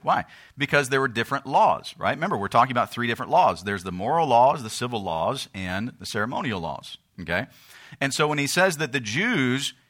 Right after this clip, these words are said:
keep the laws, he's not talking about these ceremonial laws that were given to the Jews. He's talking about the moral laws that were given to the Jews, okay? They, they keep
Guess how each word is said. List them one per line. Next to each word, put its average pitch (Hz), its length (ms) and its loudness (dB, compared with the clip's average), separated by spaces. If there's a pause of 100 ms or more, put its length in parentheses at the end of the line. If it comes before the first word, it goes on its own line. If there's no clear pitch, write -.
(100)
keep 214 360 0
the 139 100 0
laws, 135 540 6
he's 143 180 -4
not 160 300 4
talking - 480 2
about 123 460 4
these 120 200 -4
ceremonial 131 600 0
laws 95 260 0
that 87 140 -6
were 87 80 -8
given 87 220 -8
to 90 60 -14
the 82 80 -10
Jews. 78 460 -10 (300)
He's 156 120 -6
talking 139 240 4
about 156 300 2
the 151 60 -4
moral 160 420 -2
laws 80 300 -2
that 87 100 -8
were 85 80 -10
given 82 220 -10
to 78 40 -16
the 76 60 -16
Jews, - 380 -12 (240)
okay? 85 240 -2 (280)
They, 127 260 2
they 143 180 2
keep 180 380 -4